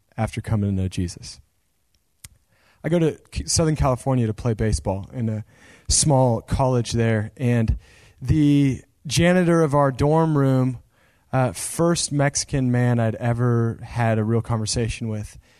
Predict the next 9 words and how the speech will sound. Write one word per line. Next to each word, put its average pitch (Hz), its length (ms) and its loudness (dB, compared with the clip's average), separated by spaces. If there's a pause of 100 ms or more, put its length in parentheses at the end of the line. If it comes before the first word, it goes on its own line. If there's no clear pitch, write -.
(140)
is 127 300 -2
about 143 180 -2
a 127 40 -2
fifty-year-old 143 460 -2
man 120 220 0
named 110 220 -2
Sergio. 117 640 0 (960)
Uh, 113 340 0 (920)
and 139 460 0